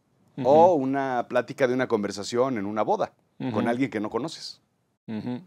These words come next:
Speaker 1: Y la de seiscientos minutos ya es para un
Speaker 2: Seiscientos
Speaker 1: diez
Speaker 2: segundos.
Speaker 1: se-, ah, segundos.
Speaker 2: Pero eso ya lo
Speaker 1: Rompimientos,
Speaker 2: puedes ir
Speaker 1: sí.
Speaker 2: extendiendo
Speaker 1: Ujú.
Speaker 2: justo a diez minutos, a cuarenta minutos.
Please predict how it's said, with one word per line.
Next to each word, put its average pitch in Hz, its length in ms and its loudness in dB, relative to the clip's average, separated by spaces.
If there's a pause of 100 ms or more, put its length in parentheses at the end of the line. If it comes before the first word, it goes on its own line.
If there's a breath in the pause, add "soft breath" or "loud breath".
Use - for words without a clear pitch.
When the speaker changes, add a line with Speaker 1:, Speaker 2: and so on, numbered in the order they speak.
(140)
Speaker 1:
Y 117 120 -6
la 104 220 0
de 104 240 -2
seiscientos 113 440 -4
minutos 123 360 -4
ya 104 80 0
es - 80 -8
para 87 360 0
un 95 600 -8
Speaker 2:
Seiscientos 180 420 4
Speaker 1:
diez - 0 -
Speaker 2:
segundos. 147 400 4
Speaker 1:
se-, - 260 -4
ah, 104 140 2
segundos. 101 480 -6 (220)
Speaker 2:
Pero 147 180 10
eso 170 160 6
ya 165 140 8
lo 156 80 8
Speaker 1:
Rompimientos, - 80 -4
Speaker 2:
puedes 151 260 6
ir 156 120 6
Speaker 1:
sí. 156 60 -4
Speaker 2:
extendiendo 127 640 4 (160)
Speaker 1:
Ujú. 104 220 -6
Speaker 2:
justo 147 440 4
a 107 40 8
diez 113 200 0
minutos, 120 480 -2 (280 soft breath)
a 110 100 -2
cuarenta 117 300 0
minutos. 123 380 -2